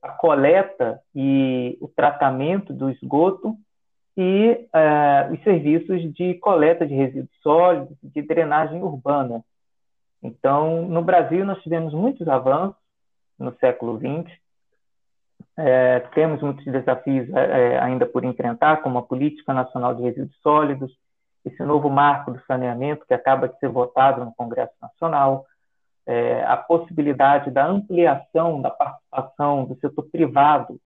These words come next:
na oferta desses serviços públicos, mas existem também muitos desafios de ordem individual, de ordem social.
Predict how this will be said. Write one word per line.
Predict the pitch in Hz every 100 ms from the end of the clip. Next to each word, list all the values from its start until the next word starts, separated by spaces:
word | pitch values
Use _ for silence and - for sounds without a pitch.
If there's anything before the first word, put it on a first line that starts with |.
| -
na | 139
oferta | 135 - 156 151 143
desses | 127 -
serviços | 135 127 127 - _
públicos, | 175 180 180 185 202 - _ _ _ _ _
mas | 160 185 214
existem | 202 226 254 247
também | 208 190 214
muitos | 208 269 208
desafios | 208 185 170 - 196 220
de | 208 196
ordem | 185 190 190 175 180 214
individual, | 175 165 185 165 143 117 110 - _
de | 135
ordem | 147 156 151
social. | - 175 - 143 120 107